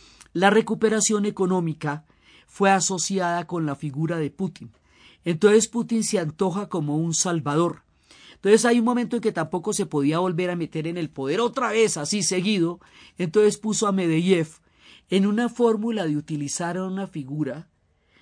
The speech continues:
para mantenerse en el poder y luego retornar al poder después,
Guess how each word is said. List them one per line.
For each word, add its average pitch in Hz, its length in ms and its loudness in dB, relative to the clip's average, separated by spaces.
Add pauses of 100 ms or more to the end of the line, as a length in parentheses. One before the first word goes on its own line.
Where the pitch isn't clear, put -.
(340)
para 170 240 0
mantenerse 156 720 -2
en 175 100 -6
el 170 140 -4
poder 165 520 -2 (360)
y 180 140 -4
luego 180 420 0
retornar 151 600 -8
al 160 140 -8
poder 139 380 -8
después, 156 640 -8